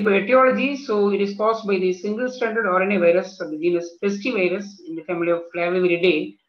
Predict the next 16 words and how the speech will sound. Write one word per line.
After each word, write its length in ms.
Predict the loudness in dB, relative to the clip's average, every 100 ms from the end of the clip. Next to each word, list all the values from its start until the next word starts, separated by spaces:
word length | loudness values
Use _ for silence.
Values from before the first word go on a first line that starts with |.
| _ _ _ _
So 180 | -2
they 160 | 2 4
are 120 | 2
closely 380 | 6 4 4 0
related 340 | 4 4 4
to 240 | 0 0 0
other, 440 | 2 4 4 4
uh, 160 | 4 4
viruses 520 | 4 2 -2 -6 -8
like 300 | -2 -2 0
classical 460 | -2 -2 -2 -6 -4
swine 240 | -2 -2
fever 240 | -2 -4
virus 440 | -2 -2 -2 -6 -8
and 160 | -10
bovine 380 | -4 -2 -2 -6